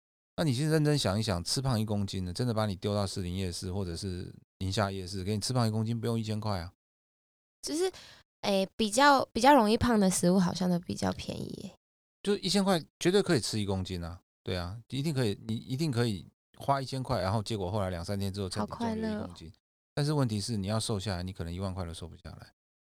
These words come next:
Speaker 1: 而且现在的减重的行业，我们不要讲医疗啦，就整个减重的市场
Speaker 2: 超大欸。
Speaker 1: 是非常乱的。
Speaker 2: 哦。
Speaker 1: 即使是减重手术，都有一些商业行为在里面。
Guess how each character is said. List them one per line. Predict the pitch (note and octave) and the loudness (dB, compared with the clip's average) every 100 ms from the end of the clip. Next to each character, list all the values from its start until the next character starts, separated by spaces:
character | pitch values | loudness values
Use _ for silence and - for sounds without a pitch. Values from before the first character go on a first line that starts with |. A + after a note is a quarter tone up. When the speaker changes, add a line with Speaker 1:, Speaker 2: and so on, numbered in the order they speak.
| _ | _
Speaker 1:
而 | - | -4
且 | C#3 A#2+ | 0 2
现 | C#3 | 2
在 | C#3 A#2+ | 2 0
的 | G#2 G2 | 0 -4
减 | - G2+ F#2 | -2 -2 -2
重 | A2 B2 G2+ - | -2 -4 -4 -4
的 | F2+ E2 | -6 -6
行 | - G2+ E2 G2 | -8 -8 -4 -2
业， | A2+ G#2 | -2 0
我 | G2+ | 0
们 | |
不 | B2 | 0
要 | D3+ | 0
讲 | G#2 E2+ | 0 -4
医 | G2+ A2 | -4 -2
疗 | F2 D2 | -4 -6
啦， | D#2+ | -6
就 | G#2+ B2 | -6 -6
整 | G2+ F2+ | -4 -4
个 | A#2+ | -4
减 | - F2+ E2 | -4 -6 -4
重 | A#2+ G#2 | -4 -4
的 | F#2 | -4
市 | E2+ - G#2 | -4 -4 -4
场 | - C2+ - _ | -8 -10 -14 _
Speaker 2:
超 | - A#3 G3+ G3+ | -8 -2 0 -2
大 | G3+ F#3 | -2 -4
欸。 | |
Speaker 1:
是 | - G1+ | -6 -6
非 | G#2+ | -6
常 | G#2+ F#2+ E2+ F2+ | -8 -10 -8 -4
乱 | G2+ D2 D2+ | -2 -4 -10
的。 | - _ _ | -18 _ _
Speaker 2:
哦。 | - F3+ E3+ F#3+ G3 | -8 -6 -8 -10 -10
Speaker 1:
即 | E3+ | -8
使 | A#2+ | -6
是 | A2 C3+ | -6 -6
减 | - F2+ | -4 -2
重 | G2+ A2+ | -2 -2
手 | G2 - G2 E2+ | -2 -4 -4 -6
术， | E2+ - B2 G2 | -8 -6 -6 -6
都 | - A2 G#2+ | -4 -2 -2
有 | F2 F2 | -4 -4
一 | G2+ | -6
些 | G2+ F#2 F#2+ | -6 -6 -6
商 | - G#2 G#2 | -6 -6 -4
业 | G2+ | -4
行 | F2 F2+ E2+ | -4 -6 -8
为 | D#2+ | -8
在 | F#2 E2 | -10 -10
里 | D#2 B1+ | -12 -14
面。 | E2 | -14